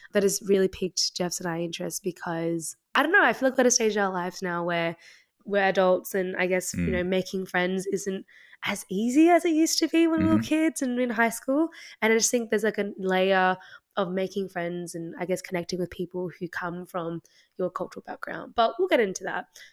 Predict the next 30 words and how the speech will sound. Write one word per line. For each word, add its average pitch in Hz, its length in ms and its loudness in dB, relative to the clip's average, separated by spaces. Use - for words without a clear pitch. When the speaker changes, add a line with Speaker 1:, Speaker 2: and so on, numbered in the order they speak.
Speaker 1:
Firstly, 302 300 4
though, 175 260 0
I 226 40 -2
wanna 294 140 2
hear 254 240 2
about 175 340 -4
the 190 120 -8
state 196 320 -2
of 202 100 -8
your 185 300 0
current 180 500 -6
social - 440 -8
life, - 440 -14
if 202 180 2
you 180 80 -2
Speaker 2:
Mm. - 20 -4
Speaker 1:
would 165 100 -8
indulge. 180 400 -14
Speaker 2:
Yeah, 113 360 6
I 101 100 0
think, 131 320 -4
um, 85 500 0
post-covid, 82 1700 0
I 82 100 -2
think 85 160 -4
I 80 80 -2
came 78 300 -4
to - 100 -10
terms 71 520 0
that 76 360 0